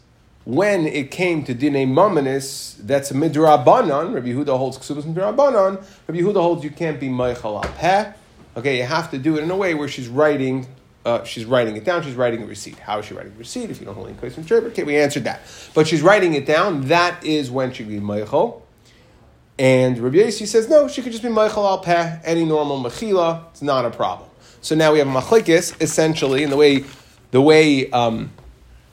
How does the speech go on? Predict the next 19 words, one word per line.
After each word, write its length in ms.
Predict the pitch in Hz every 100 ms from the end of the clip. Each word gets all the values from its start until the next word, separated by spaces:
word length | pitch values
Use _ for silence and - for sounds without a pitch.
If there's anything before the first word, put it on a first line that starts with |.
| _ - - _ -
the 120 | 120
way 240 | 143 147
that, 320 | 131 123 -
uh, 320 | 113 104 101 - 113
Rashi 400 | 131 143 139 131
learns 220 | 135 110
the 80 | 107
Sugya 440 | 120 104 131 147
is 260 | 117 113 -
this 280 | 110 160
entire 400 | 151 131 143 143
Sugya 340 | 131 - 135 120
is 140 | 117
going 240 | 113 135 127
to 60 | 135
be 60 |
Machlekes 840 | 120 117 - 190 165 143 147 - - - _
between 640 | 135 131 185 175 147 151 147 - - - -
R-, 220 | 123